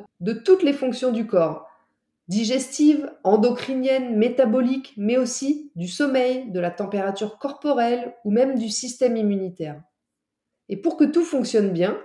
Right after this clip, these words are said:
nous avons besoin des hormones. C'est un peu les assistantes du chef d'orchestre, si je peux dire. Et figurez-vous qu'elles communiquent toute la journée avec notre cerveau.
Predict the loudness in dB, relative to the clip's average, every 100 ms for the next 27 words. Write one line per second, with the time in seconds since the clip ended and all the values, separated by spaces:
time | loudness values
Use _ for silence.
0 | -18 _ _ -2 2 4 4 4 2 2
1 | 2 2 2 4 4 4 2 0 -6 -14
2 | _ -4 -2 0 0 2 0 -2 -6 -2
3 | 2 2 0 -4 0 2 4 2 2 0
4 | 0 -4 -12 -10 -10 -4 -2 0 -2 -4
5 | _ _ _ _ _ _ -8 -6 -4 2
6 | 4 6 4 2 2 0 0 2 0 -2
7 | 0 4 4 4 2 2 0 2 0 0
8 | -2 -4 -4 -6 -4 -6 -8